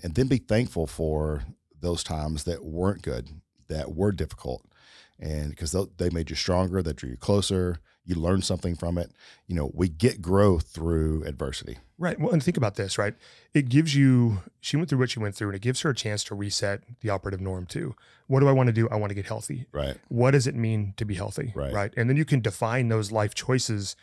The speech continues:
Speaker 2: that maybe you wanna make going forward, right? And then it takes the accountability from your partner. It takes
Speaker 1: Right.
Speaker 2: the accountability from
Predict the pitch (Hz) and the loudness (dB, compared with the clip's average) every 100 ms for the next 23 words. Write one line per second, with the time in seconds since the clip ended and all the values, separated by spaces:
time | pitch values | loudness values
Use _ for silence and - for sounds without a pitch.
0 | _ _ _ - 117 131 139 123 117 113 | _ _ _ -2 2 4 4 4 0 0
1 | 107 98 - 120 - 110 104 107 - - | -4 -4 -4 -4 -4 -2 -2 -2 -10 -20
2 | _ _ _ - 120 113 107 123 120 - | _ _ _ 0 2 2 0 0 -2 -2
3 | 107 113 104 101 147 123 95 - 104 98 | -4 -2 -2 2 2 0 -2 -2 -2 -2
4 | 95 92 - - - - 120 - - - | -4 -6 -10 -10 -10 -8 -4 -2 0 -2
5 | 107 110 101 113 151 131 107 107 101 98 | -2 0 0 2 2 0 0 0 0 0